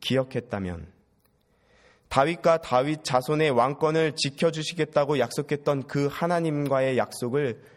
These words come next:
생각했다면, 하나님과 그의 왕국 유다와, 유다를, 하나님께서 그의 왕국 유다와 함-, 유다를 함께 지어가고자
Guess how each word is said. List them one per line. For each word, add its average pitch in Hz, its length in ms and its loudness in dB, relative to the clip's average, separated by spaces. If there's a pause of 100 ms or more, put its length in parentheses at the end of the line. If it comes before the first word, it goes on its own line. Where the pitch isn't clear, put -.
(180)
생각했다면, 113 920 -2 (920)
하나님과 165 540 4
그의 156 680 4
왕국 127 500 0
유다와, 143 720 2
유다를, 143 400 2
하나님께서 160 800 2
그의 147 260 4
왕국 127 420 0
유다와 139 640 4
함-, 139 300 -6
유다를 147 460 2
함께 170 540 0 (340)
지어가고자 147 1000 2